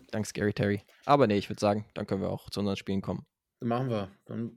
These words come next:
Speaker 2: würd ich sagen, äh, fang ich einfach an mit Guess the Stat Line.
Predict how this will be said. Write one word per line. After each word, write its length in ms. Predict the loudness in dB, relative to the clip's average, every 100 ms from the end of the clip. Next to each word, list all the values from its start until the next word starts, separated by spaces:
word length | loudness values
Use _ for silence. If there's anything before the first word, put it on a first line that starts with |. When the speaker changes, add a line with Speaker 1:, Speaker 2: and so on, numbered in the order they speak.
| -14
Speaker 2:
würd 220 | -4 -2
ich 80 | 2
sagen, 300 | 2 2 2
äh, 220 | 0 0
fang 220 | 0 -2
ich 180 | -2 0
einfach 220 | 0 2
an 240 | 2 2 4
mit 320 | 2 0 4
Guess 500 | 10 10 8 0 -6
the 200 | 0 2
Stat 420 | 4 8 10 10 8
Line. 400 | 8 8 6